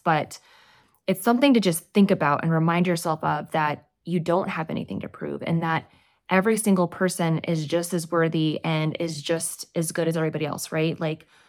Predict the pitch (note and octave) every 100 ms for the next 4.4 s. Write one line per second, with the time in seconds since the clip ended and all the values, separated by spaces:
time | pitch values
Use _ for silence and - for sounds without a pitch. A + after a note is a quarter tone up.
0 | _ _ E3 G3+ F#3+ F#3 F#3 F3 E3+ F3
1 | F3 E3+ D#3+ E3 D#3+ - D#3+ D#3+ D#3 D3
2 | D3+ - - - - D3+ D3 - - D#3+
3 | D3+ D3 - D#3 D#3 D#3 D3 D3 D3 D3
4 | - G#2+ - -